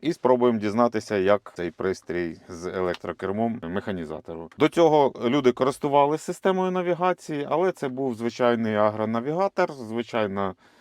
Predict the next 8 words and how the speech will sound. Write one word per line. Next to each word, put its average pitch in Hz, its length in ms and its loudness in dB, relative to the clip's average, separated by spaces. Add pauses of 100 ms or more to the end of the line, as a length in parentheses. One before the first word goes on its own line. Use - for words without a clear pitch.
(260)
е, 85 320 -10
система 135 420 -2
без 120 540 0
електричного 101 680 -4
керма. 82 380 -8
Наразі 151 680 -2 (140)
попередньо 135 560 4
спілкувались 131 960 0